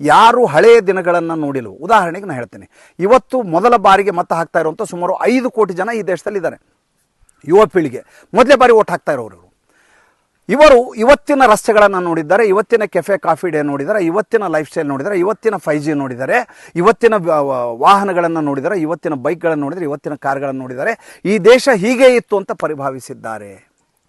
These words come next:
ಈ ದೇಶ ಎಂಥ ಸಂಕಷ್ಟಗಳನ್ನು ದಾಟಿಕೊಂಡು ಈ ಸ್ಥಿತಿಗೆ ಬಂದಿದೆ ಅನ್ನೋದು ಅವ್ರು ಯಾರಿಗೂ ಗೊತ್ತಿಲ್ಲ. ಒಂದು ಬೆಂಗಳೂರಿನಿಂದ ಮೈಸೂರು ಹೋಗಲಿಕ್ಕೆ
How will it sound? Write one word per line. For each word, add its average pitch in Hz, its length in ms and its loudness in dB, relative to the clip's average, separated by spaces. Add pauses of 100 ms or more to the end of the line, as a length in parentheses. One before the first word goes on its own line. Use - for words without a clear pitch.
(580)
ಈ 147 120 -2
ದೇಶ 190 340 0
ಎಂಥ 185 260 -4
ಸಂಕಷ್ಟಗಳನ್ನು 233 960 -2
ದಾಟಿಕೊಂಡು 190 440 0
ಈ 180 200 -6
ಸ್ಥಿತಿಗೆ 202 360 -6
ಬಂದಿದೆ 151 360 -6
ಅನ್ನೋದು 131 400 -8 (240)
ಅವ್ರು 143 180 -2
ಯಾರಿಗೂ 160 400 0
ಗೊತ್ತಿಲ್ಲ. 143 420 -10 (440)
ಒಂದು 247 220 2
ಬೆಂಗಳೂರಿನಿಂದ 220 580 2
ಮೈಸೂರು 196 480 -4
ಹೋಗಲಿಕ್ಕೆ 180 840 0